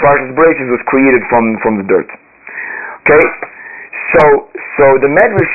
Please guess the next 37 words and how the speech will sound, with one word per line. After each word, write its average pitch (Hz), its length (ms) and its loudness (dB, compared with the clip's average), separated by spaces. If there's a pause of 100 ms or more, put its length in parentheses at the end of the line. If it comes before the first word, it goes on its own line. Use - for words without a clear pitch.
here 175 160 4
says, 131 340 4 (380)
words, 180 380 4 (580)
ad, 143 240 4 (880)
ki, 135 120 0 (280)
ad 135 160 4 (160)
shuvcha 214 400 2 (160)
el - 20 2 (140)
adama, 170 240 2
you 139 80 0
will 139 160 4
return 185 480 0
to 156 80 -2
the 156 80 2
ground, 143 560 2 (480)
is 143 80 2
referring, 170 560 2
is - 160 -2
saying 185 240 2
like 143 80 2
this, 139 240 2 (720)
that 151 160 4
really, 196 720 2 (840)
you, 202 580 2 (300)
this 208 320 2
land 165 640 0
that 151 80 2
I 165 160 4
made 165 320 0
you 131 240 0
from, 110 400 0
the 123 160 0
dirt 196 320 4
that 156 80 4
I 156 80 0
made 160 240 2
you 139 80 2